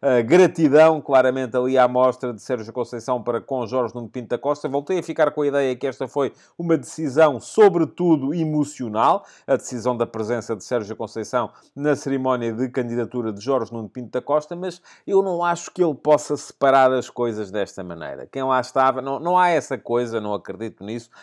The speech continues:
quem lá estava era o cidadão, sócio do Futebol Clube do Porto, Sérgio Conceição,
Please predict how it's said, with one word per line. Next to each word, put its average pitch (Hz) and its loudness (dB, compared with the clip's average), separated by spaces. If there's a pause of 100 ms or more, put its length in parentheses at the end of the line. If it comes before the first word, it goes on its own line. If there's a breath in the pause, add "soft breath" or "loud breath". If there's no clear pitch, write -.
quem 131 -4
lá 120 0
estava 113 2
era 110 2
o 113 -6
cidadão, 110 0 (160 soft breath)
sócio 135 0
do 117 -6
Futebol 127 -2
Clube 117 -8
do 104 -10
Porto, 123 -4
Sérgio 120 -4
Conceição, 131 -4